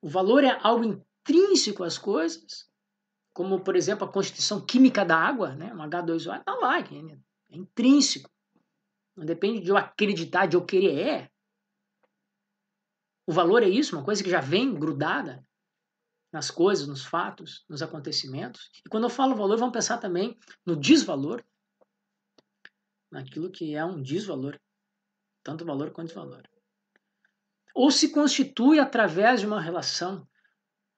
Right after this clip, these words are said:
Aí, tu me deu o exemplo ali da, da química da água, vamos pensar, eh, a cor, né? Como a cor, a cor que captamos,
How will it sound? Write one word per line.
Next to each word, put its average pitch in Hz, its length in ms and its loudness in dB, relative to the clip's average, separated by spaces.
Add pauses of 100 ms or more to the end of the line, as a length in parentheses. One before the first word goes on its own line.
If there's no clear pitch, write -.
Aí, 151 260 -10 (240)
tu 185 120 -8
me 170 100 -4
deu 170 260 0
o 165 80 -4
exemplo 165 380 -4
ali 151 180 -2
da, 147 160 -8
da 139 160 -12
química 170 400 -6
da 147 140 -8
água, 170 200 -2
vamos 180 100 -8
pensar, 180 500 -4 (340)
eh, 214 340 -16
a 170 240 -12
cor, 214 320 4
né? 160 280 -8 (1000)
Como 185 240 0
a 190 60 2
cor, 196 460 4 (680)
a 151 100 -10
cor 202 560 2 (680)
que - 120 -18
captamos, 202 840 0